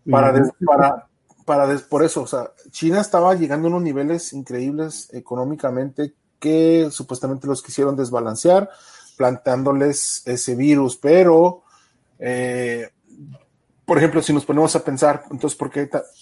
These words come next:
Speaker 1: se esparció por toda Europa con muchísima facilidad? Tal vez no tomaron las medidas necesar-, las me-, las precauciones necesarias para que no se propagara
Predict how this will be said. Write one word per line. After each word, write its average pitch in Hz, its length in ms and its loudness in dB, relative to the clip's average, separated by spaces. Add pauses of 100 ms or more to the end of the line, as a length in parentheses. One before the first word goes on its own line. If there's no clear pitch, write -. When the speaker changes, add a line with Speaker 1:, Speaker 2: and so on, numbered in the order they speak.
(280)
Speaker 1:
se - 140 2
esparció 170 440 2
por 160 160 -2
toda 156 140 4
Europa 165 420 2 (220)
con 135 160 -2
muchísima 151 640 -2
facilidad? 165 680 -2 (1600)
Tal 139 80 2
vez 165 160 6
no 175 80 4
tomaron 165 380 4
las 156 120 2
medidas 143 320 -2
necesar-, 139 440 -4
las 131 160 -4
me-, 127 160 -6
las 123 160 -14
precauciones 143 560 -2
necesarias 147 500 -4
para 120 420 -6
que 110 300 -8
no 127 160 0
se - 140 -4
propagara 123 640 -2